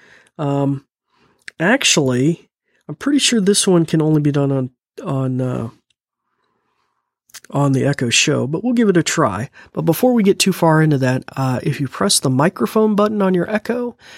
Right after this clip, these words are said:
we wanna shut our ears off. That way, when I'm practicing here, it's not <laughs> triggering yours at home. So you wanna find that button. It has a silhouetted microphone with a slash through it. Push that. It'll probably make a thump sound and turn the ring red on top.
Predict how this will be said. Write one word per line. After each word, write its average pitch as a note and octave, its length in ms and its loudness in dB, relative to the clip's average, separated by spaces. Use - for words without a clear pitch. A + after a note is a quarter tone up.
we D#3+ 100 2
wanna D#3+ 200 4
shut E3 260 4
our D3+ 140 2
ears D#3 320 2
off. C#3+ 180 0
That C#3 140 0
way, C#3 100 0
when C3+ 160 0
I'm B2 140 -4
practicing B2 640 -4
here, B2 360 -6
it's - 240 0
not D3+ 180 2
<laughs> - 0 -
triggering D3 560 2
yours C3+ 280 0
at B2 100 -4
home. C3 400 -4
So D3 360 0
you D#3+ 100 2
wanna F3 180 6
find F3 300 2
that F3+ 160 2
button. C#3+ 260 2
It D3 40 0
has C#3+ 160 0
a B2+ 60 -2
silhouetted G3 520 2
microphone D#3+ 560 0
with D3+ 140 -2
a C#3+ 60 0
slash D#3 520 0
through A#2+ 280 -6
it. - 120 -8
Push - 280 0
that. B2+ 420 -6
It'll D#3 140 2
probably F#3 320 0
make D#3+ 180 2
a B2+ 60 -2
thump E3 300 0
sound G3 400 2
and C#3+ 100 -6
turn D#3 220 0
the C#3 80 0
ring C#3 300 0
red C3 260 0
on A#2+ 200 -2
top. - 360 -6